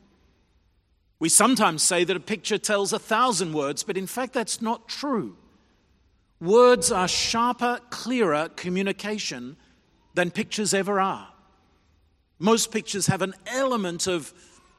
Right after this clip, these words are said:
uncertainty or ambiguity, openness of interpretation. But words are clearer. Words communicate.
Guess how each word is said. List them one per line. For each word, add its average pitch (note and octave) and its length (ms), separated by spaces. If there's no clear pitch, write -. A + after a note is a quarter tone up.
uncertainty G#3 920
or G3 140
ambiguity, F#3+ 920
openness G3+ 600
of E3+ 100
interpretation. F#3+ 920
But C#3+ 120
words G3 360
are F#3 40
clearer. E3 580
Words F#3+ 460
communicate. F3+ 920